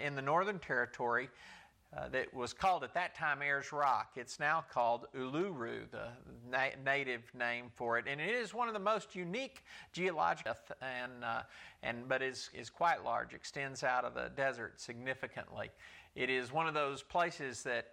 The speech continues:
uh, is kind of unique in that, uh, because it's in the middle of the desert and because it's this, uh, s-, single stone, they have some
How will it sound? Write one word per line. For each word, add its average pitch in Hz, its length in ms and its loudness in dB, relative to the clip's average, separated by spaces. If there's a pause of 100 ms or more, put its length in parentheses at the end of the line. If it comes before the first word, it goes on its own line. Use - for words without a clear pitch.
uh, 117 200 0 (120)
is 117 460 -6 (160)
kind 123 140 -2
of 110 80 -4 (320)
unique 135 720 0
in 127 220 0
that, 120 240 4 (360)
uh, 117 160 4
because 139 380 -2
it's 151 180 -4
in 156 120 -2
the 143 60 -4
middle 147 220 -2
of 139 80 -4
the 127 80 -6
desert 127 640 -2
and 113 140 -8
because 120 340 -4
it's 123 240 -6
this, - 460 -2
uh, 120 220 -6
s-, - 400 -2
single 170 500 0
stone, 143 520 0
they 117 160 -6
have 131 220 -6
some 117 160 -12